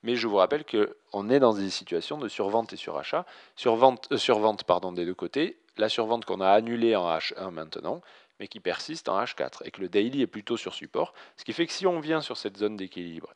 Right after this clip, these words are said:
ici et que je trouve un signal acheteur, je vais le tenter. Je vous parle de scalping, hein, ça va très vite.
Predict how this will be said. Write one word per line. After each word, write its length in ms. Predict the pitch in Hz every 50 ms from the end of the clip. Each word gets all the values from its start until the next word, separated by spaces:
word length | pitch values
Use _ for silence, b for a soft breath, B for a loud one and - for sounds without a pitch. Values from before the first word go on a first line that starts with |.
| _ -
ici 340 | 117 123 - - 185 151 - B B B B B -
et 80 | 104
que 100 | - 117
je 120 | 107 104 104
trouve 220 | - - 110 101
un 60 | 98
signal 320 | - - 95 87 80 76 -
acheteur, 420 | - - 82 - - - 135 165 160
je 100 | 110 107
vais 160 | 95 117 139
le 140 | 143 139 131
tenter. 380 | - - 120 120 113 - -
Je 100 | - 95
vous 140 | 101 101 101
parle 180 | - 135 143 139
de 80 | 113
scalping, 500 | - - - 131 127 - - 107 90 82
hein, 120 | 78 80 107
ça 160 | - - 78
va 100 | 85 87
très 160 | - - 113
vite. 240 | 90 80 - _ -